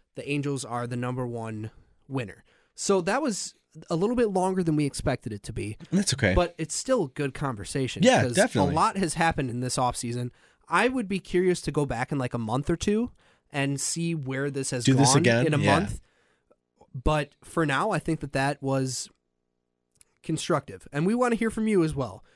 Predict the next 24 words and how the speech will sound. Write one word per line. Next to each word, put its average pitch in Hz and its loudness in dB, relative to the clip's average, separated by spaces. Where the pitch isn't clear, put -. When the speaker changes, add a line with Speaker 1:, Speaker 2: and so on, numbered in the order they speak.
Speaker 1:
Like 160 0
we 190 -2
said, 165 0
one 156 2
oh 190 0
five 180 0
seven 160 -2
producers, 151 0
that's 131 -6
the 120 -6
Twitter. 170 2
We 165 2
wanna 180 0
hear 160 2
from 147 -2
you. 160 4
Maybe 156 -4
we'll 143 -8
post 139 -10
that 127 -10
in, 131 -8
like, 123 -10
the 117 -10
podcast 139 -4